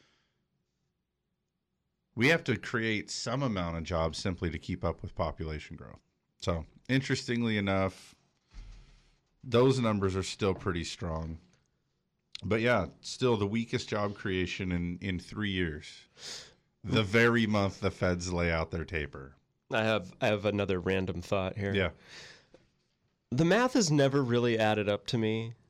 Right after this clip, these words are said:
Speaker 1: Mm.
Speaker 2: Um, when you lose three hundred and fifty thousand jobs a week, 'cause those are weekly jobless claims, but then you're adding, like, in a good month, a couple hundred thousand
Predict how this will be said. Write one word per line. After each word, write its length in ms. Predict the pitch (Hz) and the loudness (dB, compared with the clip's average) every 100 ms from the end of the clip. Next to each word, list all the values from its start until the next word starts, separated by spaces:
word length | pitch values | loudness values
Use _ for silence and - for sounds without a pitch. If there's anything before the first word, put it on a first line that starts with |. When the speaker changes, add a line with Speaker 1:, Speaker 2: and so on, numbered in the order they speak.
| _ - | _ -8
Speaker 1:
Mm. 60 | 107 | -2
Speaker 2:
Um, 460 | 104 98 92 90 87 - _ _ - - - - - | 0 0 -2 -4 -10 -16 _ _ -12 -12 -12 -20 0
when 180 | 135 123 | 2 4
you 180 | 131 | 4
lose 720 | 117 110 120 113 120 120 - - _ | 4 2 4 4 2 0 -2 -6 _
three 320 | - 123 120 | -6 0 2
hundred 320 | 117 117 110 | 2 2 0
and 120 | 107 101 | -2 0
fifty 240 | 113 113 | 0 0
thousand 440 | 107 101 98 104 | 0 0 2 0
jobs 680 | 98 98 95 98 104 - - - _ _ _ _ _ _ - | 0 0 0 -2 -6 -8 -10 -14 _ _ _ _ _ _ 0
a 100 | 117 | 0
week, 440 | 95 104 120 - - | 2 -2 -4 -10 -6
'cause 80 | 127 | 0
those 140 | 180 | 4
are 80 | 160 | 4
weekly 400 | 120 165 - 113 | 4 2 2 0
jobless 400 | 95 98 87 90 | 2 0 0 -4
claims, 420 | - 90 117 135 - - 143 135 - - | -4 -6 -8 -12 -14 -14 -12 -12 -16 -2
but 120 | 143 | 2
then 140 | 147 135 | 6 6
you're 140 | 120 - | 4 2
adding, 680 | 110 113 120 123 123 127 - _ _ _ _ _ | 4 4 4 2 0 -4 -8 _ _ _ _ _
like, 160 | - 117 | -2 2
in 80 | 127 | 2
a 60 | 107 | 4
good 280 | 117 113 | 4 4
month, 300 | 113 120 123 | 4 2 2
a 40 | 127 | 0
couple 300 | - 135 113 | 0 2 2
hundred 400 | - 113 110 107 | 2 2 0 2
thousand 640 | 110 104 110 120 117 123 | 2 2 2 0 0 -4